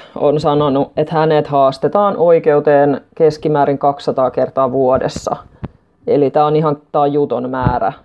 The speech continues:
Niinku. No joo, mut tää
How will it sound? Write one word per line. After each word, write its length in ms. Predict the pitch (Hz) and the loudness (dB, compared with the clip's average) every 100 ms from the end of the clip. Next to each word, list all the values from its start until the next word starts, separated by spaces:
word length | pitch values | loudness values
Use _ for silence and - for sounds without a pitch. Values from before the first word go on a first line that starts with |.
| - | -18
Niinku. 360 | - - - - _ _ _ _ _ _ _ _ - _ _ _ _ _ _ | -18 -10 -10 -10 _ _ _ _ _ _ _ _ -20 _ _ _ _ _ _
No 120 | 185 | 0
joo, 300 | 185 147 131 - | 4 2 0 -8
mut 260 | 165 185 - | -6 -6 0
tää 300 | 240 262 | 2 2